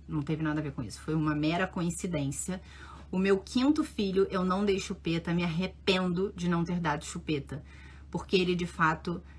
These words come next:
me fazia de chupeta. E era bem difícil, né? Era bem difícil e eu ficava naquela briga, "Dou chupeta, não dou chupeta, será que não sei o quê, né?" E aí, o Ângelo, eu acabei também não dando chupeta, mas, assim, não sou contra a chupeta, entendeu? Foi o,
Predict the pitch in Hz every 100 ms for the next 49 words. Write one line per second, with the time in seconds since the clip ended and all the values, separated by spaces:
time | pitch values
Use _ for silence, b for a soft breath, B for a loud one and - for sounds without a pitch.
0 | - 180 175 175 151 180 208 190 - -
1 | 139 - 135 - - 156 151 143 147 151
2 | 143 156 202 - 131 - - - - 156
3 | 151 147 147 143 147 175 - 170 170 -
4 | 180 170 165 - 170 165 160 175 156 147
5 | 165 170 160 170 - 170 170 160 160 156
6 | - 170 - - 165 160 165 170 165 -
7 | 151 - 180 170 190 B B B B B
8 | B B - - 208 208 196 214 226 -
9 | 226 214 208 208 214 208 - 208 202 202
10 | 185 196 208 202 196 233 226 214 208 202
11 | - 185 185 202 185 196 190 185 196 190
12 | - 196 180 185 156 127 - 185 233 247
13 | 220 220 220 208 - 170 156 147 135 139
14 | - 156 165 185 - 185 175 175